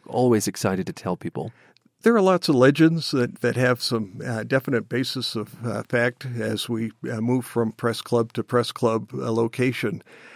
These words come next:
Speaker 2: Uh, there was a poker game that was going on. I believe it was at the Saint James Hotel. And the moving van pulled up and ready to load, uh, all the, uh, furniture onto the truck. But the pr-, uh,
Speaker 1: To,
Speaker 2: the,
Speaker 1: to the
Speaker 2: uh,
Speaker 1: next location
Speaker 2: to the
Speaker 1: for
Speaker 2: next
Speaker 1: this, for this
Speaker 2: location.
Speaker 1: itinerant press club.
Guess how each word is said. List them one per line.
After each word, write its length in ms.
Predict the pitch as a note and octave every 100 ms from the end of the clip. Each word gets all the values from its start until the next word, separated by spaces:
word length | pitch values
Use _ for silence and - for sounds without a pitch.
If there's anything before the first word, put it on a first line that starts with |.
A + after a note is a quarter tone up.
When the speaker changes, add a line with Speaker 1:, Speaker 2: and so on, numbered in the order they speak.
| - - -
Speaker 2:
Uh, 160 | A2
there 140 | A#2 C3
was 180 | A#2+
a 180 | C3 B2+
poker 320 | B2 F3+ D#3+
game 300 | A#2 A2 A#2
that 140 | E3 A#2+
was 180 | A#2+ -
going 320 | A#2+ A#2+ A#2
on. 340 | A#2 A#2 A#2 - -
I 120 | A2+
believe 260 | B2+ B2 A2+
it 40 |
was 260 | B2 A#2 B2
at 160 | A2
the 100 | A2+
Saint 280 | - B2 A2
James 360 | - B2 A2+ -
Hotel. 580 | A2 - A#2 A2 G#2 - - - - - - -
And 160 | B2+
the 40 | B2+
moving 380 | D#3 D3+ B2+
van 420 | A#2 B2 B2 A2+ -
pulled 200 | - C3+
up 180 | A#2+ B2+ _
and 240 | A#2 G#2 -
ready 240 | A#2 B2+ B2
to 240 | A#2 A2+
load, 340 | A2 A#2+ B2 A#2+
uh, 120 | A2+
all 240 | B2 A#2+
the, 300 | A#2 A2+ A2+
uh, 200 | A2+ A2 - _ - _
furniture 560 | B2+ B2+ A#2+ B2+ A#2 A#2
onto 220 | A2+ A2
the 120 | -
truck. 400 | - C3+ A2 - _
But 140 | A#2+ A2+
the 100 | C3+
pr-, 140 | - -
uh, 100 | B2
Speaker 1:
To, 80 | B2
Speaker 2:
the, 80 |
Speaker 1:
to 80 | B2+
the 100 | B2+
Speaker 2:
uh, 20 |
Speaker 1:
next 280 | B2+ D3+ -
location 500 | D#3+ C#3+ D#3+ C#3 D3
Speaker 2:
to 40 | F#3+
the 60 |
Speaker 1:
for 60 | F#3+
Speaker 2:
next 200 | G#3 -
Speaker 1:
this, 280 | G3 - C3+
for 60 |
this 160 | D#3+ D3
Speaker 2:
location. 140 | C#3+
Speaker 1:
itinerant 640 | C3 - F3+ E3+ D#3 B2+ -
press 220 | D3 C#3+
club. 320 | - D3 F3